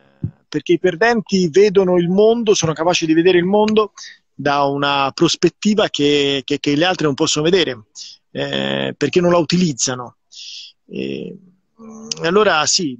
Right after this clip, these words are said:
amo, amo i perdenti, amo gli azzoppati dalla vita, eh,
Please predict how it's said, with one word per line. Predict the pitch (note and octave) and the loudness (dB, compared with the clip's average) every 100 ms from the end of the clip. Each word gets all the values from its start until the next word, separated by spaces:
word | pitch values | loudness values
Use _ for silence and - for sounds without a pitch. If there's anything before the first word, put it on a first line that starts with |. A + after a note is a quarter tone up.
| C3+ | -10
amo, | D3+ E3 D#3 D3 | -6 -2 -2 0
amo | D3+ D#3 | -2 -2
i | |
perdenti, | - D3 C#3 F3 E3+ D3+ - C#3 C3 B2+ B2+ B2+ B2 | -2 -2 0 2 2 -2 -4 -4 -4 -4 -10 -14 -12
amo | C#3 C#3+ C#3 C3+ C3 C3 C3+ | -8 -4 -4 -4 -6 -10 -4
gli | C#3 | -2
azzoppati | C#3+ B2 D3 _ - F3 D3+ - | 0 -2 -4 _ 0 0 2 0
dalla | C#3+ C#3+ C3+ | -2 0 0
vita, | D3+ F3+ D3 C3 A2+ - _ _ _ - | 0 0 -2 -6 -8 -10 _ _ _ -12
eh, | C3 C2 B1+ | -8 -6 -6